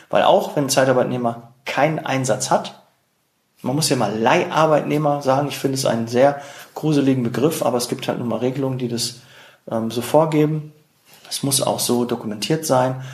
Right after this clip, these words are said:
aber ich sag, hab Mitarbeiter immer gesagt, oder der Zeitarbeitnehmer, ja, der dort im Einsatz ist und der bekommt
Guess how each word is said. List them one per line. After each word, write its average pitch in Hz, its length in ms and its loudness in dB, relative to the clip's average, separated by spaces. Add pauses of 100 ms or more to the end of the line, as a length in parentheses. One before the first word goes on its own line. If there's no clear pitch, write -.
(180)
aber 117 540 0
ich - 140 0
sag, 113 160 2
hab 117 120 0
Mitarbeiter 131 560 4
immer 120 180 2
gesagt, 110 460 -4 (320)
oder - 160 -6
der - 180 -12
Zeitarbeitnehmer, 113 1000 0 (380)
ja, 113 320 0
der 117 80 2
dort 113 240 2
im 113 100 -4
Einsatz 104 400 -2
ist - 360 -6 (260)
und 101 180 -6
der 110 340 0
bekommt - 540 -4